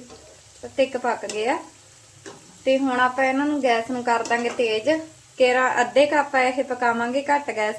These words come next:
ਤੇ, ਤੇ ਬਾਅਦ 'ਚ ਜਦੋਂ ਪੱਕ ਜੇ ਜਾਣ, ਤਾਂ ਫਿਰ ਆਪਾਂ ਇਹ ਫੁੱਲ ਫਲੇਮ ਕਰ ਦਾਂਗੇ, ਫੁੱਲ ਫਲੇਮ ਤੇ ਪਕਾ ਲਾਂਗੇ।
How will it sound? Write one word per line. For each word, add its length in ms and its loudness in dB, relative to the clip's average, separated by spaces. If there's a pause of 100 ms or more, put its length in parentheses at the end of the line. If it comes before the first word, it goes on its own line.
ਤੇ, 160 -2 (880)
ਤੇ 200 2
ਬਾਅਦ 240 0
'ਚ 80 -6
ਜਦੋਂ 260 -2
ਪੱਕ 220 -4
ਜੇ 220 -4
ਜਾਣ, 300 -2 (260)
ਤਾਂ 120 -6
ਫਿਰ 180 -6
ਆਪਾਂ 300 -6
ਇਹ 240 -8 (520)
ਫੁੱਲ 220 0
ਫਲੇਮ 340 -8
ਕਰ 220 -8
ਦਾਂਗੇ, 320 -6 (680)
ਫੁੱਲ 220 -2
ਫਲੇਮ 320 -8
ਤੇ 120 -8
ਪਕਾ 300 -4
ਲਾਂਗੇ। 320 -6